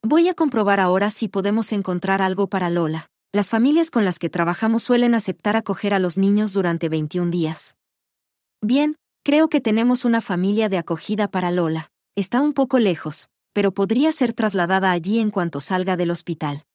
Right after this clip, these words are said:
Solo necesitaremos el formulario de salud de Lola, para asegurarnos que reciba toda la atención médica que necesita durante su recuperación.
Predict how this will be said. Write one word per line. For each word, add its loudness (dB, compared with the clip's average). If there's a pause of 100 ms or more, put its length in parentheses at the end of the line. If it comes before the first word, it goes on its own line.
(380)
Solo 2
necesitaremos 0
el -2
formulario 0
de -2
salud -2
de 0
Lola, 0 (240)
para 2
asegurarnos 0
que -6 (220)
reciba 2
toda 2
la 4
atención -2
médica 0
que -2
necesita -2
durante -2
su -6
recuperación. -2